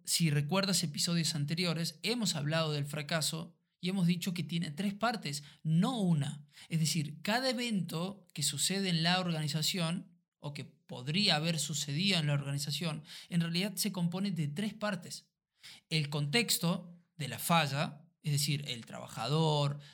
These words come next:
los peligros, la gente, el medio ambiente. La segunda parte es la consecuencia de la falla, es decir, el daño en sí, lo que sucedió.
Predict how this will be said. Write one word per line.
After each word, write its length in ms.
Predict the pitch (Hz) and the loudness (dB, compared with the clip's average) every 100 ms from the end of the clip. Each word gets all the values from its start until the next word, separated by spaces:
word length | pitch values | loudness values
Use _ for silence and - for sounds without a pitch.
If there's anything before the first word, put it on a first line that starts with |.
| - | -8
los 140 | 143 | -6
peligros, 920 | 143 123 156 160 151 143 143 139 - - | -6 -2 0 2 2 2 0 -6 -10 -10
la 80 | - | -10
gente, 840 | - 160 156 143 143 135 127 131 | -2 0 0 -2 -4 -6 -6 -6
el 100 | 120 | -4
medio 260 | 131 151 131 | 0 2 2
ambiente. 720 | 139 165 143 - 147 175 - _ _ _ _ - | 2 2 0 -4 -6 -8 -12 _ _ _ _ -10
La 80 | 165 | -2
segunda 320 | 151 180 196 | 2 2 0
parte 220 | 180 185 175 | -2 -2 0
es 80 | |
la 180 | 160 147 | 2 0
consecuencia 580 | 160 147 147 196 202 190 | 0 -2 -2 0 0 0
de 80 | 143 | 0
la 100 | 143 | 0
falla, 460 | 196 180 147 - - | 0 0 -2 -6 -4
es 100 | 147 | -2
decir, 380 | 143 151 - - | 0 -2 -6 -6
el 240 | 143 135 | -4 0
daño 340 | 143 190 190 160 | 2 4 4 2
en 140 | 147 | 2
sí, 380 | 196 190 170 - | 2 0 -4 -8
lo 160 | - 127 | -12 -8
que 100 | - | -6
sucedió. 640 | 131 139 156 165 170 - | -4 -2 0 0 -2 -8